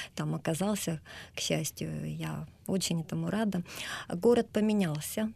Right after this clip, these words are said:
да. Поменялся прежде всего тем, что люди, э, активизировались, проснулись, патриоты скучковались.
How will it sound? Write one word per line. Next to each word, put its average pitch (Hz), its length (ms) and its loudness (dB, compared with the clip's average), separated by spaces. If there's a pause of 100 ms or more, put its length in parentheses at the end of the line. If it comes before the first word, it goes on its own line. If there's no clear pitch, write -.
да. 170 260 -2 (420)
Поменялся 202 500 4
прежде 190 320 0
всего 185 320 0
тем, 226 260 4
что 175 440 2 (220)
люди, 180 680 4 (300)
э, 175 340 2
активизировались, 170 1120 2 (100)
проснулись, 180 880 4
патриоты 180 600 2
скучковались. 170 1120 0